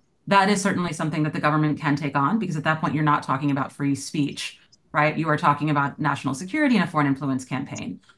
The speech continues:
That's not the majority of what's happening, though, right? The majority of this, the call is coming from inside the House.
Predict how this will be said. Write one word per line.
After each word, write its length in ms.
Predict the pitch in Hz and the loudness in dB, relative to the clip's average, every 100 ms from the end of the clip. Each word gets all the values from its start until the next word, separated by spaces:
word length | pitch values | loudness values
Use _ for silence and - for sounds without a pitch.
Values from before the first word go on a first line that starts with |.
| _ _ _ - | _ _ _ -10
That's 800 | 135 - - 139 196 233 254 233 | -10 -10 -14 -2 4 6 6 4
not 200 | 240 226 | 6 4
the 60 | |
majority 380 | 196 185 180 156 | 2 4 2 0
of 80 | 143 | -2
what's 160 | 139 | -2
happening, 340 | 156 135 - - | -2 -2 -4 -6
though, 140 | - | -6
right? 340 | - 131 180 165 | -4 -4 -4 -4
The 60 | |
majority 480 | 156 156 220 220 185 | -4 2 4 6 4
of 80 | 160 | 2
this, 200 | 160 - | -2 -4
the 120 | 151 | -4
call 180 | 226 208 | 0 2
is 120 | 185 | 0
coming 220 | 170 151 | 0 -2
from 140 | 143 147 | -2 -2
inside 320 | 147 143 147 | -2 -2 -4
the 60 | |
House. 420 | - - - - | -2 -4 -4 -12